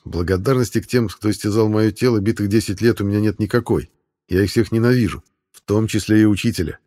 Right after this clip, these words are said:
Но то, что я сейчас ослабленный, раненый, могу противостоять сильному противнику, это их заслуга, мерзавцев. "Время, господин!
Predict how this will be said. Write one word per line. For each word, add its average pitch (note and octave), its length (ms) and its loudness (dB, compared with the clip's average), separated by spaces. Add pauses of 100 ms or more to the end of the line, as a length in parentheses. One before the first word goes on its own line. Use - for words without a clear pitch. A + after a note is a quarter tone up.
(340)
Но F2 140 -6
то, A2 160 -2
что G#2 160 -4
я G#2 120 2
сейчас A2+ 400 -2
ослабленный, F#2+ 640 0
раненый, G2 560 0
могу F2 320 -4
противостоять G#2 680 -2
сильному G#2 380 0
противнику, F#2 680 -2 (280)
это G2 240 -4
их G2 220 0
заслуга, E2 480 -4
мерзавцев. D#2 680 -8 (760)
"Время, A#2+ 500 6
господин! B2 560 4